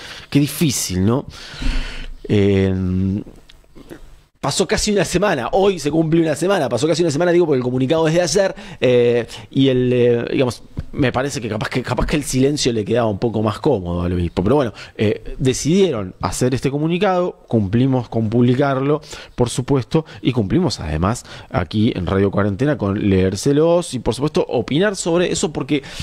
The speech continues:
eh, después de todo,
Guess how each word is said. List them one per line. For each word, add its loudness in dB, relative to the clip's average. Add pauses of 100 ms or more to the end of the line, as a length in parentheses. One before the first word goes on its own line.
(100)
eh, -2 (2500)
después 2
de -2
todo, -2